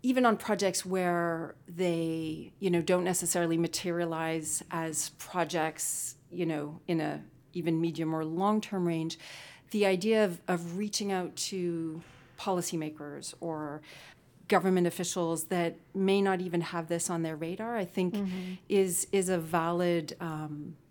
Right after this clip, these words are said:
Speaker 1: sort of enterprise for, for architects, or one of the things that we can do. And there, there are many examples of architects that work as advocates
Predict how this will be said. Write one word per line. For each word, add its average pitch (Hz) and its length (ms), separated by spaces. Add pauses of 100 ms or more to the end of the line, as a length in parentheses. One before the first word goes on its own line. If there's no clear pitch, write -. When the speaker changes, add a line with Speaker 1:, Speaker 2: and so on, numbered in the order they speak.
(120)
Speaker 1:
sort 185 240
of 160 160 (1300)
enterprise 175 560
for, 151 420
for 160 160
architects, 156 340
or 190 80
one 185 280
of 175 120
the 160 80
things 156 360
that 156 180
we 156 300 (280)
can 240 140
do. 214 140
And 170 120
there, 196 240
there 185 280
are 170 100
many 165 420 (240)
examples 151 440
of 156 80
architects - 420
that - 160
work 151 340
as 151 380
advocates - 720